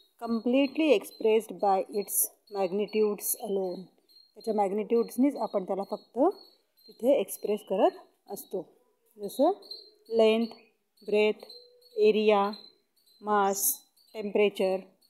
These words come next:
डेन्सिटी, टाइम, वर्क, या सर्व काय आहेत? All these are the scalar quantities. आणि scalar क्वांटिटीमध्ये फक्त magnitude, that is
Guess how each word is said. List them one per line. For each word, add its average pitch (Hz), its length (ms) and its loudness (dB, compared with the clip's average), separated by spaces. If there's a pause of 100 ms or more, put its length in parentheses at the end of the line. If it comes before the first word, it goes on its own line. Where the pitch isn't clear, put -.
(140)
डेन्सिटी, 202 680 -2 (600)
टाइम, 202 380 2 (500)
वर्क, 196 300 2 (580)
या 226 100 -6
सर्व 247 240 2
काय 247 200 2
आहेत? 277 220 0 (220)
All 262 300 2
these 214 400 -2
are 185 160 -2 (100)
the 285 100 0 (480)
scalar 220 420 2 (420)
quantities. 180 560 -6 (800)
आणि 208 160 -6
scalar 233 400 0
क्वांटिटीमध्ये 220 720 -2 (480)
फक्त 262 260 -12
magnitude, 208 680 2 (360)
that 190 220 -8
is 294 160 2